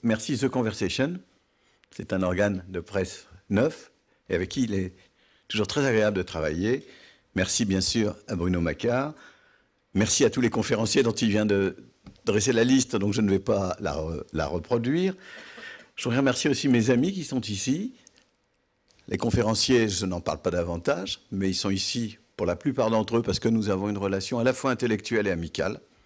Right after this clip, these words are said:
Et mes amis aussi de la Fondation Maison des Sciences de l'Homme, j'en vois deux ou trois dans la salle, Jean-Pierre Dozon, Nicolas Catzaras, Johan Nelson, Valero Gomez, j'ai vu Chloé Leparte tout à l'heure, je ne sais pas où elle est. Bref, il y a dans ce genre de rencontre,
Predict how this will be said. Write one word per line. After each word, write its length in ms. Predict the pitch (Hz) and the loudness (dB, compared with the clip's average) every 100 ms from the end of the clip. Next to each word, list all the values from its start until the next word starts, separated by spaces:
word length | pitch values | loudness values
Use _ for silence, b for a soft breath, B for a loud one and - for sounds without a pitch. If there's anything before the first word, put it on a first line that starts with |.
| B B B B B B B B | B B B B B B B B
Et 120 | - 110 | -2 2
mes 420 | 107 104 104 123 | 4 4 4 2
amis 240 | 107 127 | 4 4
aussi 440 | 127 - - 117 135 | 4 2 0 0 -2
de 100 | 117 | -2
la 80 | 104 | -2
Fondation 420 | 113 104 101 113 | 0 -2 -2 -2
Maison 280 | 104 92 98 | -2 0 -2
des 80 | |
Sciences 240 | 85 101 85 | -2 -4 -4
de 80 | 78 | -2
l'Homme, 280 | 82 117 | 0 0
j'en 120 | 131 92 | -4 -4
vois 200 | 92 90 | -6 -6
deux 120 | 87 | -6
ou 100 | 82 | -8
trois 220 | - 98 | -4 -2
dans 100 | 98 | 0
la 140 | 85 | -2
salle, 440 | 76 - 87 107 107 | -4 -4 -2 -2 -2
Jean-Pierre 320 | 113 - 92 | -6 -4 -4
Dozon, 540 | 85 87 92 92 120 | -2 -4 -2 -2 -2
Nicolas 320 | 120 107 101 95 | -2 -2 -2 -2
Catzaras, 680 | 92 87 90 95 110 135 - | -4 -6 -6 -4 -4 -6 -8
Johan 140 | 101 | -6
Nelson, 420 | 90 82 - 90 87 B B B B - | -4 -4 -4 -4 -6 B B B B -4
Valero 320 | 90 90 85 | 0 0 0
Gomez, 440 | 82 87 95 123 135 | -2 0 2 2 0
j'ai 180 | - | -2
vu 140 | 98 98 | -4 -4
Chloé 340 | - 104 95 | -2 2 2
Leparte 500 | 90 - 98 - - | 0 -4 -8 -8 -14
tout 120 | - - | -16 -6
à 80 | 82 | -2
l'heure, 260 | 92 113 | 0 0
je 80 | 110 | -2
ne 20 | |
sais 100 | 98 | -8
pas 100 | 95 | -6
où 120 | 85 78 | -4 0
elle 80 | |
est. 140 | 95 127 B B - | 0 0 B B -2
Bref, 420 | 101 147 - - b b b b b b | 2 2 0 -4 b b b b b b
il 140 | - 123 | -2 2
y 80 | |
a 260 | 131 117 - _ | 4 2 -2 _
dans 100 | 95 | -6
ce 140 | 95 117 | -2 0
genre 200 | 123 143 | 0 2
de 60 | |
rencontre, 760 | 123 110 101 117 147 180 185 | 2 0 -2 -4 -4 -2 -6